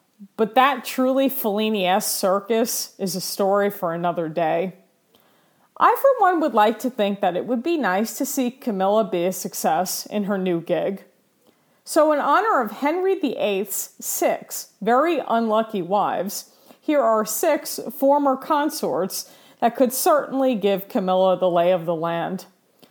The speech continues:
Historical precedence isn't old news, so let's take a look and let's go old school. I'm full of unsolicited advice for Her Royal Highness Camilla, so let's roll.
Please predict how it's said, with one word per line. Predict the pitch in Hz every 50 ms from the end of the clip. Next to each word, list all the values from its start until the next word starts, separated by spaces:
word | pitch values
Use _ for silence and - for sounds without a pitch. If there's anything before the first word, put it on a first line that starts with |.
| _ _ _
Historical | 277 262 - - 311 294 302 311 320 359 320 349 339
precedence | 339 - 320 285 285 277 - - 320 285 294 302 320 302 - -
isn't | - - 233 240 220 277 277 269 - -
old | 208 214 214 220 214 208
news, | 202 208 214 226 269 311 285 - - - - _ _ _ _ _
so | - - - 247
let's | 247 311 427 415 - - -
take | 370 349 349 -
a | 359
look | 339 349 269 196 - - - - - _
and | - 240
let's | 254 262 269 269 -
go | - 302
old | 262 - - 233 233 240 254
school. | 233 - - - 180 110 107 165 185 - - _ _ - - _ - -
I'm | - 262 277 302
full | 302 - 294 294 294 285
of | 247 196 -
unsolicited | - 233 254 - - - - 214 214 220 220 - - 226 196 202 175 165
advice | 185 170 - 190 185 185 190 208 208 -
for | - 208 180
Her | 170 190
Royal | 180 175 180 196 190 190 180 185
Highness | 170 202 196 196 190 196 196 196
Camilla, | - - - 202 180 185 196 214 226 247 262 262 - - - _ _ -
so | - - 202 175
let's | 175 185 208 202 - -
roll. | 214 185 190 196 180 160 160 196 214 - - _